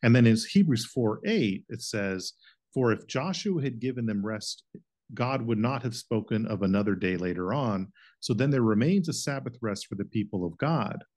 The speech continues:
For whoever has entered into God's rest has also rested from his works, as God did from his." And then it goes on to show Jesus as the fulfillment of that. Now, the cool thing is, in the Greek of Hebrews,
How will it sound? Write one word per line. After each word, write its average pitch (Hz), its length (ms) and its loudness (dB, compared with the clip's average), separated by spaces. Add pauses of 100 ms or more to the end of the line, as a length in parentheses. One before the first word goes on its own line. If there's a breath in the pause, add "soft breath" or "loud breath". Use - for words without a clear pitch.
(360 soft breath)
For 110 100 0
whoever 117 340 4
has 107 160 2
entered 117 240 0
into 107 200 -4
God's 95 320 -4
rest 98 340 -2
has 95 140 -4
also 98 300 -6
rested 95 380 -4
from 92 200 -8
his 92 260 -10
works, 107 440 -4 (320 soft breath)
as 98 140 4
God 90 320 2
did 85 220 2
from 85 160 2
his." - 480 2 (280 loud breath)
And 127 140 6
then 127 80 6
it 113 60 8
goes 104 260 6
on 110 280 4
to 104 180 0
show 98 320 0
Jesus 101 680 -4 (160)
as 95 440 -6 (240)
the 110 60 4
fulfillment 165 580 4
of 82 140 0
that. 82 260 0 (460 loud breath)
Now, 120 200 4
the 107 160 -2
cool 220 300 4
thing 202 380 2
is, 107 440 -2
in 120 160 0
the 107 100 0
Greek 127 480 -2 (100)
of 107 260 -6 (180)
Hebrews, 95 800 2